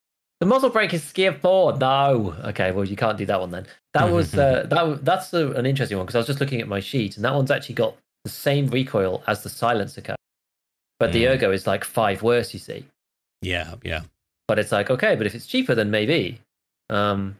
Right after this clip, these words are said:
Speaker 1: like, if you're looking in recoil order, it's basically silencer cone, A W C P S R, which is the Thor one that I've just put on, the, um, the G-Lock, the Griffin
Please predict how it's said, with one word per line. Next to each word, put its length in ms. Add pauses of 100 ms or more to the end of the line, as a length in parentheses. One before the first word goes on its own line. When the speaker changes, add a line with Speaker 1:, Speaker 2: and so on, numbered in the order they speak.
(320)
Speaker 1:
like, 140
if 80
you're 120
looking 220
in 120
recoil 340
order, 220
it's 160
basically 240
silencer 420
cone, 400
A 100
W 340
C 380
P 180
S 160
R, 200
which 120
is 160
the 100
Thor 320
one 160
that 80
I've 80
just 140
put 100
on, 200 (580)
the, 400
um, 460 (140)
the 60
G-Lock, 380
the 60
Griffin 460